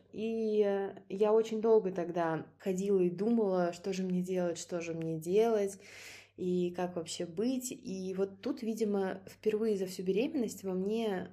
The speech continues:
какой-то рассудок заговорил. И я стала вот сопоставлять все вот эти факты, что плод развивается замечательно, нет у меня никаких предпосылок к тому, что он резко вырастет и всё такое.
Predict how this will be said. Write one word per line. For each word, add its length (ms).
какой-то 400
рассудок 640
заговорил. 680
И 40
я 180
стала 380
вот 200
сопоставлять 640
все 180
вот 140
эти 160
факты, 400
что 400
плод 260
развивается 640
замечательно, 840
нет 260
у 40
меня 200
никаких 320
предпосылок 580
к 40
тому, 260
что 180
он 240
резко 380
вырастет 720
и 320
всё 180
такое. 500